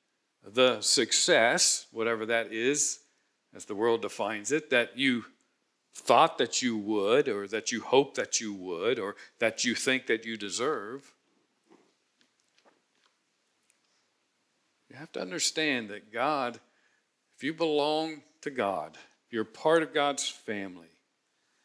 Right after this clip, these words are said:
He is controlling your life, and He's using it in such a way that one day in glory, you're gonna look back and say, "I see the wisdom of what you were doing."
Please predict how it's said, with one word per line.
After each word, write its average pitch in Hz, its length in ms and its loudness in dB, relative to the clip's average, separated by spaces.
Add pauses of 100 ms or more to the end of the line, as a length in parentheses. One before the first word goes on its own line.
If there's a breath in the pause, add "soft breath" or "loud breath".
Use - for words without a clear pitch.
(160)
He 139 200 4
is 135 120 4
controlling 151 640 4
your 135 180 -2
life, 90 520 -10 (720)
and 113 140 -6
He's 107 200 2
using 165 500 4
it 131 140 0
in 110 120 -4
such - 340 2
a 202 60 -2
way 123 360 2 (260 soft breath)
that 113 140 -4
one 170 420 2
day 139 280 4
in 156 360 -4
glory, 139 360 6
you're 127 160 4
gonna 131 180 2
look 131 280 -2
back 123 240 0
and 113 140 -6
say, 117 380 0
"I 95 160 -6
see 127 480 -2
the 135 200 -8
wisdom 123 600 -4
of 87 160 -14
what 92 220 -8
you 95 100 -14
were 95 80 -14
doing." 76 340 -20